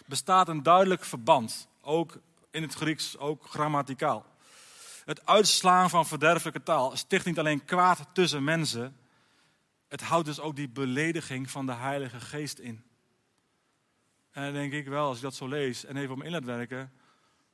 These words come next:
oef. Alle taal die niet opbouwend is, ja, beperkt daarmee de Heilige Geest.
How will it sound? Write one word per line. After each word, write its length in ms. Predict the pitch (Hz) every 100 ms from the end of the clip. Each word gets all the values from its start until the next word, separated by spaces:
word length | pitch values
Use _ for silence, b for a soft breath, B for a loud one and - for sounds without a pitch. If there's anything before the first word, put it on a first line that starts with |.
| _ _ _ _
oef. 380 | 175 139 - B B B B B _ _ _ _ _ _ _ _ _ _ _ _ _ _ _ _ _ _ _ _ _ _ _ _ _ _ _ _ _ _ _ _
Alle 280 | - 175 165 -
taal 380 | 202 190 151 131
die 100 | 143
niet 140 | 170
opbouwend 520 | 165 123 156 160 135
is, 420 | 123 120 - - _ _ _ _ _ _ _ _ _ _ _
ja, 200 | 135 123
beperkt 540 | 117 143 - 175 165 165
daarmee 320 | 143 143 147
de 80 | 139
Heilige 380 | 139 147 131
Geest. 540 | 127 190 160 - -